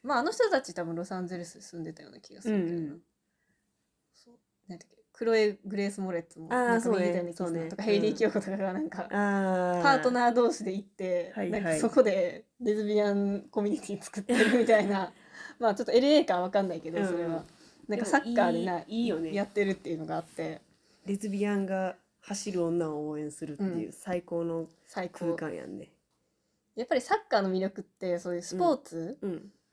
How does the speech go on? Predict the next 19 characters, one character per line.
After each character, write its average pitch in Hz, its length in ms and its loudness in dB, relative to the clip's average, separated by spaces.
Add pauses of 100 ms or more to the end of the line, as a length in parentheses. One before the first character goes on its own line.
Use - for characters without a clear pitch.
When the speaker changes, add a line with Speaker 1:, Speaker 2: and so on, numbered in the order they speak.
(380)
Speaker 1:
を 226 240 4
応 220 100 6
援 214 140 2
で 208 80 0
き 208 100 -6
る 202 80 -2
っ 202 40 -6
て - 180 -10
い 165 360 -4
う 165 60 -14
Speaker 2:
う 202 100 -4
ん。 165 120 -4
Speaker 1:
と 190 100 -12
こ 202 120 -2
ろ 175 300 2
も 175 140 -8
あ 170 60 -4
る 170 80 -8
し、 170 480 -8